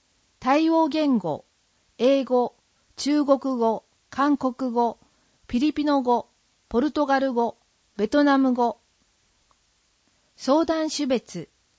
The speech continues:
子どもに関すること。子ども総合相談、長崎市子育て支援課。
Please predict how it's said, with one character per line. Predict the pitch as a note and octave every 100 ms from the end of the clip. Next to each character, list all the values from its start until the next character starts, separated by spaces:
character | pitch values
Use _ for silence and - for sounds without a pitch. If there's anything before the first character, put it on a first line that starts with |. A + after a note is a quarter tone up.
| _ -
子 | A#3
ど | C#4+
も | F#4 F#4
に | F#4
関 | D#4+ E4 E4
す | D#4+
る | C4+
こ | A3+ F3+
と。 | D#3+ E3+ - _ _ _ _ _ _ _ _ _ _
子 | - A#3+
ど | E4
も | F4+
総 | F4 E4 E4
合 | E4 E4
相 | D4+ D#4 B3+
談、 | F#3 C#3 C#3 _ _ _ _ _
長 | G#3+ B3 D4
崎 | C#4 -
市 | - A3
子 | G#3+
育 | A#3 C4+ C4
て | C4+
支 | - A#3+
援 | A3+
課。 | A3+ G#3